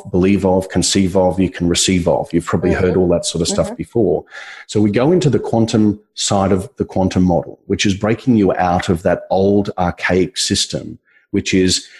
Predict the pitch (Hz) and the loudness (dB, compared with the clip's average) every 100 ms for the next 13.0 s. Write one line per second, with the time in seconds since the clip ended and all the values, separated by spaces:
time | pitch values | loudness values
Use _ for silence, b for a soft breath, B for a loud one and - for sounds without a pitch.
0 | B B 95 104 110 104 - 92 - 127 | B B 0 2 2 -2 0 -2 0 2
1 | 104 87 92 - 87 90 85 85 85 - | 2 2 2 -2 -2 -2 0 0 0 -2
2 | - _ _ _ _ 202 208 240 - 110 | -14 _ _ _ _ -8 -8 -10 -6 -6
3 | 131 139 117 - 98 95 95 B B B | -2 0 0 0 2 2 0 B B B
4 | B - 104 107 87 104 - 139 127 98 | B 0 2 2 2 0 2 2 4 2
5 | - 110 92 82 101 120 - - 95 107 | 0 2 2 2 2 2 0 0 2 2
6 | 104 80 - - - - - 127 127 - | 4 2 0 -8 -16 -8 -2 -2 -2 0
7 | 98 85 90 87 92 - - 80 - - | 0 0 2 2 0 -2 -6 -6 -10 -16
8 | _ _ _ 98 104 101 98 b b b | _ _ _ 0 2 2 -2 b b b
9 | _ _ _ _ _ 104 101 101 101 110 | _ _ _ _ _ 2 4 4 4 2
10 | 104 - 90 80 - - 98 92 95 95 | 2 0 0 0 -2 -2 2 4 4 4
11 | 107 104 85 82 82 82 80 87 87 92 | 2 2 2 0 0 -4 0 2 4 4
12 | 95 110 113 92 87 82 92 87 82 80 | 4 4 4 4 2 2 2 2 0 -4